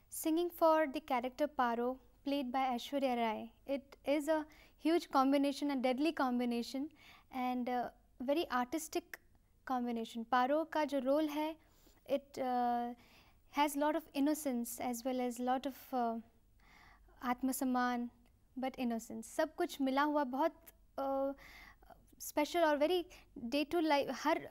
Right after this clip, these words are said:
uh, मतलब, नॉर्मल पर्सन में जो कैरेक्टर मिलता है, वैसा है ये। और उसमें it was संजय uncle's, uh, संजय जी's decision to take me for the, uh, voice of Paro because he found that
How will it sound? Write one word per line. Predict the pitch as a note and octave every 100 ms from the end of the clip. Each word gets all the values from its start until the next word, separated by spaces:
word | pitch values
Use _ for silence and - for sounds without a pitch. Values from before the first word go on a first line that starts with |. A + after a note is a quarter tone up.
| -
uh, |
मतलब, | C4 B3+ C4+ C4
नॉर्मल | C4 C4+ D4
पर्सन | D#4+ C#4+ C#4 D#4
में | D4+ D4+
जो | D4
कैरेक्टर | - B3 B3+ - B3
मिलता | B3 C4 B3 C4
है, | B3
वैसा | A3+ A#3+ A#3+
है | B3+ A3+
ये। | G#3 A3 - - - - -
और | B3 B3+ B3+ C4+
उसमें | C4 D4+ E4+ F4 E4 - - - _ - -
it | C4
was | D4
संजय | D#4 D4 C4+ D4
uncle's, | C4+ - C4 C4 C#4+ C#4+ -
uh, | - B3+ B3
संजय | C4+ B3
जी's | C4 D4 C#4+
decision | C4+ A#3+ C#4 - B3+ B3
to |
take | C4 C4+ B3+ C4
me | C4 A#3 A3+ - - - -
for | B3+
the, | B3 B3 A#3+
uh, | A3+ G#3+ -
voice | B3 C4+ C4+
of | C4+ -
Paro | A#3+ A#3
because | B3+ C4+ D4 -
he | E4+
found | - C#4+ C4+
that | C4+